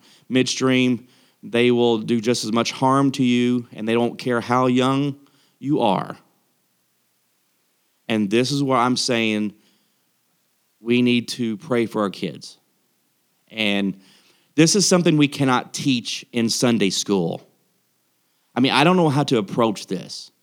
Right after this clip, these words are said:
uh, as far as kid ministry. I don't know how, you know, I, I,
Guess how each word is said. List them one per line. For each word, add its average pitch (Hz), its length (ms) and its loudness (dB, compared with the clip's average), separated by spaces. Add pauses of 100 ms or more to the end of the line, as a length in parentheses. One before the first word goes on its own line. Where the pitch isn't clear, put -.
(1600)
uh, 113 220 -2
as 117 160 -2
far 131 240 2
as 101 200 -2
kid 131 280 -2
ministry. 95 560 -2
I 117 100 -2
don't 151 160 2
know 147 140 2
how, 127 440 0 (1120)
you 123 100 -14
know, 120 460 2 (320)
I, 117 380 -4
I, 185 120 -10